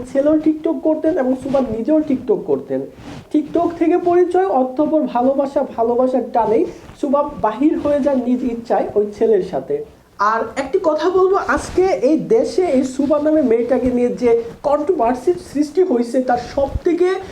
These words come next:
বড় কালপ্রিট হচ্ছে তার বাবা মা। তার বাবা মার খেয়াল রাখা উচিত ছিল তার মেয়ে ফোন কেন হাতে নিচ্ছে এবং এই এগারো বছর বয়সে ওই মেয়েটা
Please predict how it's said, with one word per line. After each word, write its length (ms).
বড় 520
কালপ্রিট 640
হচ্ছে 180
তার 200
বাবা 320
মা। 60
তার 160
বাবা 540
মার 300
খেয়াল 300
রাখা 220
উচিত 360
ছিল 240
তার 260
মেয়ে 320
ফোন 280
কেন 180
হাতে 340
নিচ্ছে 400
এবং 240
এই 60
এগারো 460
বছর 440
বয়সে 420
ওই 220
মেয়েটা 300